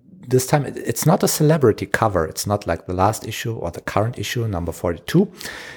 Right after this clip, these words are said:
There we had a really awesome, uh, portrait of Ian Glenn. And since my team is very big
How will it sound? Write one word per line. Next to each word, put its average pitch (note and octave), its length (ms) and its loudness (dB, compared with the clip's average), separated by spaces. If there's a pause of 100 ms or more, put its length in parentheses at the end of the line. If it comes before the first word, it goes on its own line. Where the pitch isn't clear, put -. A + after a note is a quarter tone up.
(160)
There A2 460 6
we G2 260 2
had F#2 260 -2
a F#2 60 -4
really D3 400 4
awesome, F#2+ 640 2
uh, D#2+ 300 -2
portrait B2+ 720 2
of - 340 -2 (100)
Ian G#2 320 6
Glenn. F2+ 640 2 (840)
And G#2+ 280 2
since A2 320 2
my G#2+ 220 4 (120)
team B2+ 560 0 (320)
is G#2 220 2
very A2+ 400 6
big B2 260 2